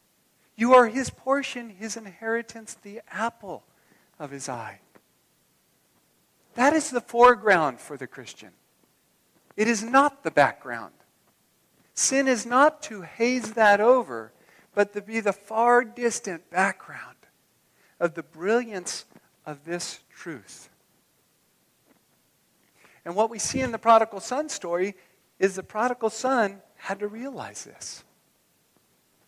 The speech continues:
That he had a father that loved him beyond description. Remember the prodigal son? He finally comes to himself. He had lost everything, at least the younger son. He had lost everything.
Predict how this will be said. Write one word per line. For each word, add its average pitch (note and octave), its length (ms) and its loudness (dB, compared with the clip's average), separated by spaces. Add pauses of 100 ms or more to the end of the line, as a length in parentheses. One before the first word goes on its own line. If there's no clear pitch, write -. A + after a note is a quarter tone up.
(360)
That G3 160 2
he A3 100 -4
had C#4 140 6
a C4+ 60 0
father B3 500 -4
that E3 180 -6
loved A3+ 320 -2
him A#3 200 -18
beyond G3 640 -14
description. F3+ 640 -16 (720)
Remember A3 220 0
the A3 80 -10
prodigal G#3 460 0
son? A3 500 -2 (500)
He G3 100 -18
finally G#3 340 -4
comes G#3 400 -10
to A3 140 -14
himself. G3+ 480 -2
He F#3 80 -10
had E3+ 80 -8
lost G3+ 520 -2
everything, G#3 600 -4
at F#3 100 -12
least G3 260 -8
the F#3 80 -18
younger G3 380 -12
son. G#3+ 400 -6 (340)
He - 120 -2
had F#3+ 80 6
lost G3+ 360 0
everything. G#3+ 680 -4